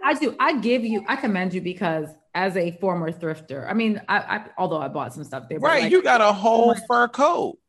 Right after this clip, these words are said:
Speaker 1: Yeah, but as someone that, you know, I used to, like, go a lot. I, that's why I was supposed to go last Friday, actually.
Speaker 2: Hmm.
Speaker 1: Uh, and to, and to that one, as someone who thrifts, you have to be in the mood. Like, thrifting is not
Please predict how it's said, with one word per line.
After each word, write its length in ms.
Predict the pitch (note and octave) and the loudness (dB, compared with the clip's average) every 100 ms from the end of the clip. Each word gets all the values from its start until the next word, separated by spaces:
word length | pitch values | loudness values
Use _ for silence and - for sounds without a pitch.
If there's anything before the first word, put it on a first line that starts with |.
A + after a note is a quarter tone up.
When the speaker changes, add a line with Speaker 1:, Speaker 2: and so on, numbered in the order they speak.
| - | -4
Speaker 1:
Yeah, 180 | G3 G3+ | 0 0
but 120 | G#3+ | 2
as 160 | A#3 A3+ | 0 0
someone 220 | D#4+ D#4+ | 0 2
that, 280 | C4 - G#3 | 0 -2 -2
you 80 | D4+ | 0
know, 80 | A#3 | 2
I 80 | |
used 180 | C4+ D#4 | 0 0
to, 80 | C#4+ | -2
like, 220 | G#3 F3 | 0 -2
go 300 | - F3 D#3+ - | 0 0 0 -2
a 80 | |
lot. 300 | D#3 D#3 E3 - | -2 0 2 0
I, 80 | |
that's 220 | B3+ C#4+ D4 | 2 2 2
why 80 | |
I 20 | C#4 | -2
was 80 | |
supposed 180 | C4 B3+ | -2 -6
to 60 | A#3+ | -4
go 80 | A3 | -2
last 200 | F#3 F#3 | -2 -2
Friday, 260 | G3+ F3 C3+ | -4 -4 -4
actually. 400 | C3 - D#3 D3+ _ _ - | -6 -10 -14 -16 _ _ -12
Speaker 2:
Hmm. 140 | D3 | -6
Speaker 1:
Uh, 100 | F3 A3+ | -4 -6
and 80 | - - | -8 -6
to, 80 | F3+ | -4
and 120 | G3 | -2
to 120 | A#3 | -2
that 200 | F#3+ D3 | -2 -4
one, 200 | D#3 - - | -6 -12 -6
as 180 | G#3+ A3 | -4 -2
someone 240 | C4+ C4 | -2 0
who 120 | A#3+ | -2
thrifts, 420 | - F3 G3+ G#3 - _ _ | -4 -2 -2 -2 -6 _ _
you 260 | F3+ C#4+ A4+ | -2 0 0
have 140 | A#3+ A3+ | -4 -4
to 60 | |
be 200 | G3 G3 | -6 -6
in 100 | F3 | -6
the 80 | E3+ | -4
mood. 480 | D3+ D#3 F3 F3 E3 | -4 -2 -2 -2 -4
Like, 260 | C#3 - - | -8 -8 -6
thrifting 520 | A3 A3 C#4+ C#4 - | -6 -6 -8 -8 -6
is 200 | G3 F#3+ | -8 -6
not 400 | F3 E3 E3+ E3 | -2 -2 -2 -4